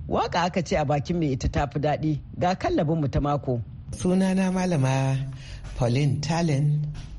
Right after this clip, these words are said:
Speaker 2: daga Plateau. Tsohuwar minista, tsohuwar deputy governor. Amma a takaice dai na fara political career ta-, ina tun daga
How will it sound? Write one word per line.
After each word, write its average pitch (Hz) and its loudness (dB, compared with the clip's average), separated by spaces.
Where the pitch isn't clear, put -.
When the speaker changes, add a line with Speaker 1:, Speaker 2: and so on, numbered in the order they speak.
Speaker 2:
daga 120 0
Plateau. 139 -2
Tsohuwar 147 2
minista, 147 2
tsohuwar 143 2
deputy 147 0
governor. 147 2
Amma 127 2
a - 0
takaice - 0
dai 147 2
na 147 2
fara 151 0
political 120 0
career 131 0
ta-, - -8
ina 135 2
tun 160 2
daga 120 0